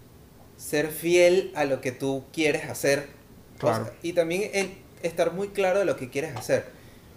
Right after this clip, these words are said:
Speaker 1: Porque, porque, eh, hay muchos casos de, de gente que en verdad,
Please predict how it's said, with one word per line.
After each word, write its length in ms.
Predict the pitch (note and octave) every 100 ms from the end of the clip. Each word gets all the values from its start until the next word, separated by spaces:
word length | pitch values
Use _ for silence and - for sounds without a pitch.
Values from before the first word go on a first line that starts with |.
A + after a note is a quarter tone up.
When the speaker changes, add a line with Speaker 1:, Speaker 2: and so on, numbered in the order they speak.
| - - -
Speaker 1:
Porque, 680 | D#3 D3 D3 C#3+ C#3 C#3+ C3+ - - - - - - -
porque, 320 | D3+ D#3+ - - - - - - -
eh, 360 | D3 C#3 C3 B2
hay 120 | B2+
muchos 280 | C#3 F3 F#3
casos 340 | F#3 E3+ F#3 F3+ -
de, 140 | A#2+
de 60 | A#2+
gente 280 | A#2+ A#2+ E3+
que 100 | B2+
en 140 | G#2
verdad, 420 | A2+ A2 A2+ A2+